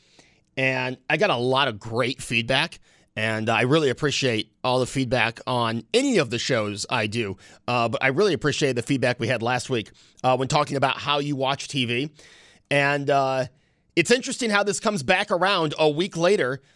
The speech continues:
The Buffalo Sabres are playing back-to-back days. I don't know if you knew this. They play tonight against Edmonton and then tomorrow against the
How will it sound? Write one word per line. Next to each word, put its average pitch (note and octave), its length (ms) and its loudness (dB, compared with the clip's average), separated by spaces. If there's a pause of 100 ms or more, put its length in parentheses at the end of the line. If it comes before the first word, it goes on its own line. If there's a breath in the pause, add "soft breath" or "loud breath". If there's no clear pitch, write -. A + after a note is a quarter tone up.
(120)
The B2 100 -6
Buffalo F#3+ 380 2
Sabres D#3+ 540 0
are C#3 200 2
playing D#3 320 -2
back-to-back D#3+ 680 0
days. A2 440 0
I A2+ 40 -4
don't A#2+ 120 -4
know A#2+ 100 -2
if A2+ 160 -4
you A2 80 -4
knew C3+ 200 0
this. G2 280 -4 (320 soft breath)
They B2+ 140 2
play C#3+ 480 0 (180)
tonight D3 560 -2 (140)
against F3 400 0
Edmonton D3 680 -2 (840 soft breath)
and D3 280 2
then D#3+ 320 0 (120)
tomorrow D3+ 1000 0 (600)
against D3+ 760 0
the C#3 280 0